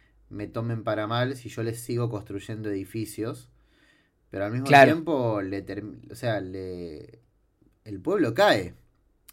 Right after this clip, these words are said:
Speaker 1: Digo, el pueblo como el pueblo general. Los que lo
Speaker 2: Sí,
Speaker 1: ven
Speaker 2: sí.
Speaker 1: actuar son como unos, unos muy pocos. Eh, ¿qué te pasa a vos?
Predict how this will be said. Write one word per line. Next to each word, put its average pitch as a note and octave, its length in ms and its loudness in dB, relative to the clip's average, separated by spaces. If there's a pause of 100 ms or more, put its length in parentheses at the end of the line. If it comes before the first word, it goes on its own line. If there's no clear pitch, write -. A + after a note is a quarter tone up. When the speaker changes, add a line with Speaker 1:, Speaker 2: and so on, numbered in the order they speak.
(100)
Speaker 1:
Digo, G2 160 -6
el F#2 100 -6
pueblo G#2 360 -2
como F2+ 180 -8
el F2 80 -10
pueblo G2+ 280 -6
general. F#2 520 -8 (1000)
Los G#2 220 -6
que A2+ 100 -4
lo G#2+ 80 -2
Speaker 2:
Sí, G#2 80 2
Speaker 1:
ven D3 160 6
Speaker 2:
sí. B2 140 -2
Speaker 1:
actuar D3+ 340 2
son F#2+ 960 -10 (260)
como F#2 320 -12
unos, G2+ 680 -8 (180)
unos G#2+ 260 -10
muy A#2+ 180 -2
pocos. A#2+ 540 -2 (840)
Eh, A#2+ 640 2 (720)
¿qué A3+ 100 -8
te A3 160 0
pasa G#3 340 4
a D#3+ 60 8
vos? F3+ 460 0